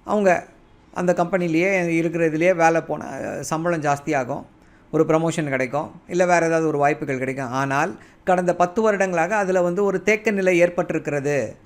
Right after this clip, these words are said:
என்ற கருத்தை முன்வைக்கிறார்கள். இந்தியாவை பொறுத்தவரை ஒரு பத்து சதவீத பணக்காரர்கள், டாப் பத்துல இருக்கக்கூடிய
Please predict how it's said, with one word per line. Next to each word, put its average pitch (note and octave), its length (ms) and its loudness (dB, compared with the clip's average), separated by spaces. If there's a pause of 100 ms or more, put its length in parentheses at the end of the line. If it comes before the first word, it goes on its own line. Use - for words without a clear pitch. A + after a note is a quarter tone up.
(100)
என்ற D3 220 -2
கருத்தை D#3 320 0
முன்வைக்கிறார்கள். C3 640 -10 (280)
இந்தியாவை A3 440 2
பொறுத்தவரை D3 640 -2 (120)
ஒரு D3+ 380 0 (180)
பத்து - 640 2
சதவீத G3 640 0
பணக்காரர்கள், D#3+ 720 -2 (400)
டாப் A#3 300 2 (120)
பத்துல G3 340 0
இருக்கக்கூடிய D#3+ 640 -2